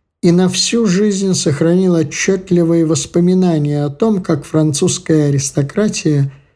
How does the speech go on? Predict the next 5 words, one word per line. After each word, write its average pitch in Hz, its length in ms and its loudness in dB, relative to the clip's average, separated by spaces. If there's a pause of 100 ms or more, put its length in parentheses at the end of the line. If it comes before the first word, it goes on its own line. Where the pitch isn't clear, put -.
(180)
едва 139 480 2
не 202 160 0
лишила 180 480 0
его 170 300 0
трона. 127 520 -2